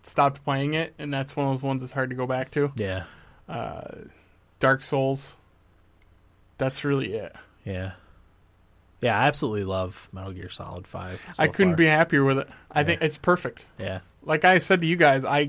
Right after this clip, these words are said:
Speaker 1: can't even believe it's an actual game. Like, you
Speaker 2: Yeah.
Speaker 1: can literally do whatever you want.
Speaker 2: Yeah.
Speaker 1: And it, it's just so, somebody in the, one of the Facebook video group, video game groups I'm in, he put it best. He said, "It's the game I never knew I wanted."
Speaker 2: Yeah.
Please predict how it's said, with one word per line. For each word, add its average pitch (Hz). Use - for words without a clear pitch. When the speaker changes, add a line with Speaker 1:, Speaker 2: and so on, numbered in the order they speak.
Speaker 1:
can't 180
even 160
believe 139
it's 135
an 135
actual 131
game. 131
Like, 113
you 101
Speaker 2:
Yeah. 98
Speaker 1:
can 165
literally 196
do 180
whatever 151
you 143
want. 143
Speaker 2:
Yeah. 98
Speaker 1:
And 139
it, 139
it's 147
just 143
so, 151
somebody 190
in 151
the, 135
one 160
of 147
the 131
Facebook 139
video 135
group, 131
video 147
game 131
groups 131
I'm 135
in, 131
he 143
put 190
it 151
best. 139
He 156
said, 139
"It's 165
the 156
game 170
I 156
never 160
knew 156
I 143
wanted." 123
Speaker 2:
Yeah. 98